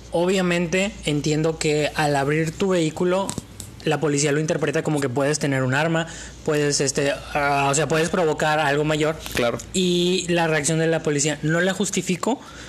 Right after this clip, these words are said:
Speaker 1: porque creo que fueron seis, siete tiros los que hicieron.
Speaker 2: Sí, vamos a hablar objetivamente,
Speaker 1: Sí.
Speaker 2: o sea, hablando en protocolo de la policía,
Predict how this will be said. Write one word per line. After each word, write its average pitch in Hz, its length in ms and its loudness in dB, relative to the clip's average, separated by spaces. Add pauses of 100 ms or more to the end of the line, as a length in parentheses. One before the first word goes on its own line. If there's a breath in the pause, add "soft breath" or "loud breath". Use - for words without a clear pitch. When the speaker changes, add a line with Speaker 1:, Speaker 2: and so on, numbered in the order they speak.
(260 loud breath)
Speaker 1:
porque 156 240 0
creo 151 180 0
que 165 80 0
fueron 170 400 2 (920 loud breath)
seis, 143 460 2
siete 147 520 0
tiros 156 320 0
los 156 180 2
que 127 260 0
hicieron. 143 400 2
Speaker 2:
Sí, - 140 4
vamos 180 240 2
a 190 40 2
hablar 170 160 2
objetivamente, 147 840 0
Speaker 1:
Sí. 139 120 2
Speaker 2:
o - 40 2
sea, 123 360 2
hablando 139 720 2
en 139 120 0
protocolo 139 920 2
de 117 140 0
la 113 160 0
policía, 123 560 0